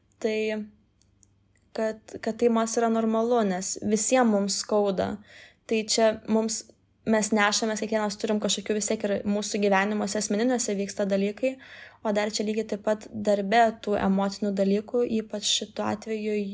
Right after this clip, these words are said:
jie tikrai kraunasi. Tai tiesiog norint, kad, kad mes galėtume padėti žmonėms,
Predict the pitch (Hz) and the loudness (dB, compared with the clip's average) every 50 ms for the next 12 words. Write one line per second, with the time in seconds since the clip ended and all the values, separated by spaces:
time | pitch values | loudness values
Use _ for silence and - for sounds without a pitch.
0 | - - - 226 208 202 208 208 208 208 202 - 208 220 220 220 - 220 214 214 | -12 -12 -6 -4 -2 -2 0 -2 -2 -4 -4 -2 0 -2 -2 -2 -2 -2 0 2
1 | 214 208 202 190 190 175 - - - 196 208 196 - - - - - - - - | 2 2 2 0 -2 -2 -4 -4 -4 -4 -6 -8 -10 -18 -20 -20 -20 -20 -20 -20
2 | _ _ _ _ _ _ _ - - 220 208 208 - 208 196 - - 208 208 208 | _ _ _ _ _ _ _ -6 -6 -4 -4 -4 -4 -4 -4 -2 -2 -2 -2 -4
3 | 208 208 214 202 202 202 208 214 220 220 208 214 - 214 208 208 202 - - - | -4 -4 -2 0 2 2 2 0 0 -2 -4 -4 -2 -2 -2 -2 -4 -8 -14 -8
4 | - 214 208 202 208 - 208 202 208 208 214 202 208 208 202 196 196 196 202 220 | -4 -2 -2 -2 -2 -2 0 0 0 0 0 2 2 4 4 4 2 2 -2 -4
5 | 214 214 208 208 - 202 196 185 196 196 196 202 202 - - 220 214 208 208 214 | -4 -4 -4 -2 0 0 2 2 4 2 2 2 0 -4 -2 -2 -2 -2 -2 -4
6 | 220 220 208 208 202 202 196 190 190 190 196 202 226 254 254 - - - | -6 -6 -4 -2 0 0 0 0 0 0 -2 -2 -2 -2 -2 -2 -4 -6